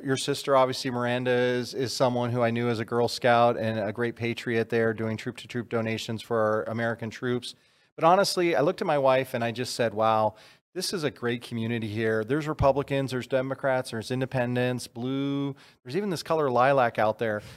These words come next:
But I would just tell you, everyone to a person is kind, but everyone to a person really cares about their community and their country. And I was like, "What a nice place to hang up. What a nice place to kick back and to,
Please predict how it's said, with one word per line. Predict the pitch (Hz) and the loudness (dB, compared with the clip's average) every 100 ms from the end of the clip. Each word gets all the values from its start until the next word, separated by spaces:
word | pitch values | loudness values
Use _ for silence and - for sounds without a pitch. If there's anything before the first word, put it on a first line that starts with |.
| - | -12
But | 135 | -2
I | 135 113 | 0 0
would | 160 | -2
just | 214 - - | -4 -6 -4
tell | 156 170 | -4 -4
you, | 185 214 - | -8 -10 -10
everyone | 131 147 165 160 151 | -6 -2 -2 -2 -4
to | 143 | -6
a | |
person | 120 131 127 147 | -6 -6 -6 -6
is | 127 - | -8 -8
kind, | - 117 147 175 151 | -6 -4 -4 -6 -6
but | - | -4
everyone | 127 143 139 135 | -4 -2 -2 -2
to | 131 | -6
a | 117 | -6
person | 123 - 127 120 123 | -8 -6 -6 -6 -10
really | 110 120 120 | -8 -4 -4
cares | - 113 110 | -4 -4 -4
about | 104 107 | -2 -2
their | 104 101 | -2 -10
community | - 127 117 135 170 190 202 _ | -10 -8 -4 -4 -4 -6 -10 _
and | 110 | -10
their | 104 | -10
country. | - 113 - 107 107 _ _ _ _ | -10 -10 -8 -10 -10 _ _ _ _
And | 170 | -8
I | 233 | -8
was | - | -4
like, | 190 156 _ _ _ | -6 -6 _ _ _
"What | 160 214 | -10 -6
a | |
nice | 233 196 - | -2 -4 -4
place | - 190 - | -8 -8 -6
to | |
hang | 160 175 | -6 -2
up. | 185 - - | -4 -4 -4
What | 131 | -2
a | 143 | 0
nice | 143 139 | 0 -2
place | - 143 - | -6 -8 -8
to | 135 | -8
kick | 139 135 | -8 -4
back | 120 131 143 135 | 0 0 0 -4
and | 120 | -6
to, | - 123 120 | -6 -4 -4